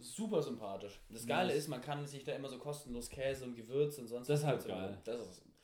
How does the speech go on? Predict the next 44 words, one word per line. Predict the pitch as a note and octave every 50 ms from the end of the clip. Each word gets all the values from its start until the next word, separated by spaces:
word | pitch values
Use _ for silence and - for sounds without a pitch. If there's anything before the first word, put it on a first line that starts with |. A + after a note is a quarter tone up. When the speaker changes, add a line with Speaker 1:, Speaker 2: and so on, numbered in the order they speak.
| - - - -
Speaker 2:
Das | - C3 C#3
Speaker 1:
kannst |
Speaker 2:
halt | C#3 B2 -
Speaker 1:
einfach | F3+ E3+
nochmal | E3 D#3+ D#3+
ein | D#3
bisschen | D#3 D3+ - C#3+ C#3+
customizen, | D#3 D#3+ D#3 - - C#3+ C3 C3+ C#3 C#3+ C#3 C#3 C#3 C3
läuft | B2 B2 A#2+ A2+ -
Speaker 2:
Ja. | -
Speaker 1:
chillige | D#3 D#3+ D3+ C#3 C#3
Lo-Fi-Mucke | C3 C3 B2+ D3 D3 D3+ D3 C#3 C3 C3+ C#3 C3+ - C#3 B2+
und | B2+ B2
Speaker 2:
Ja, | A2 A2+ A#2 A#2
Speaker 1:
sowas. | B2 - A2 A2
Speaker 2:
Mann. | G#2 F2
Speaker 1:
Also | G#2 A2 G#2+ A2 A2 G#2+ G#2 - - - - - - A2+
richtig | C#3+ D3 D3 - - -
Speaker 2:
So | C#3+
ein | C#3+
Speaker 1:
cooler | C3+ D#3
Speaker 2:
bisschen | D#3 C3 A#2+ C#3 C3 B2+ B2 B2
Speaker 1:
Vibe. | A#2 - - _ -
Speaker 2:
modern | B2 A#2+ A#2 A#2+ B2 B2 B2 A#2 A2+ A2+ A2 F#2+
Döner | A2 G#2+ A2+ A2+ A2 G#2 G2
halt. | F#2+ -
Speaker 1:
Ja, | B3 C4 G3
voll. | - A3 G3 C3+ - - -
Ja, | C#3 D#3 C#3 D3
ja. | D3 B2+ - G#2+
Speaker 2:
Ja. | G#2 B2+
Speaker 1:
Natürlich | D3 D3 F#3 G3 F#3 - D3
noch | D3+ D3+ D3 C#3+
mit | D3 C#3 C#3
dem, | C3+ B2
mit | A#2+ A2+
dem | B2+ A2+ A2
klassischen | - C3 B2+ C3 C3+ B2+ A#2 A#2
Rezept. | A2+ A2+ - E3 E3 - D3+
Aber | D#3 D3 D3
er | F3 F#3+ G#3
hat | G3
halt | F3+ C3+
auch, | A#2 C#3+ D3 C#3+